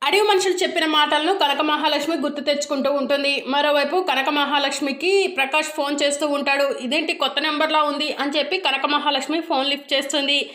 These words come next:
"హలో, హలో" అని చెప్పి అంటూ ఉంటే ప్రకాష్ ఏం మాట్లాడు. "ఎవరండి మీరు, ఫోన్ చేసి మాట్లాడరు?" అని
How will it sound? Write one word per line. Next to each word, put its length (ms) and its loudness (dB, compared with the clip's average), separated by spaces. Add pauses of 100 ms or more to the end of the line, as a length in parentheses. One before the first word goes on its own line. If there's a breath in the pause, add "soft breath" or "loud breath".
(340 loud breath)
"హలో, 480 2
హలో" 440 2
అని 200 2
చెప్పి 320 -2
అంటూ 240 0
ఉంటే 220 0
ప్రకాష్ 440 -2
ఏం 180 0
మాట్లాడు. 420 2
"ఎవరండి 460 2
మీరు, 220 2
ఫోన్ 300 0
చేసి 160 -2
మాట్లాడరు?" 640 2
అని 120 2